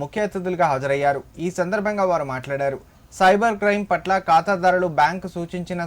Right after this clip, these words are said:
సూచనలను పాటించాలన్నారు. ప్రతి ఒక్కరికి బ్యాంక్ అకౌంట్ తప్పనిసరిగా ఉండాలన్నారు.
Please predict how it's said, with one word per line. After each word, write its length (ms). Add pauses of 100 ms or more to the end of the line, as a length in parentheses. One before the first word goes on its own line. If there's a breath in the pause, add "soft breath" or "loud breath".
సూచనలను 640
పాటించాలన్నారు. 800 (440 soft breath)
ప్రతి 240 (100)
ఒక్కరికి 320 (100)
బ్యాంక్ 300
అకౌంట్ 300
తప్పనిసరిగా 600
ఉండాలన్నారు. 560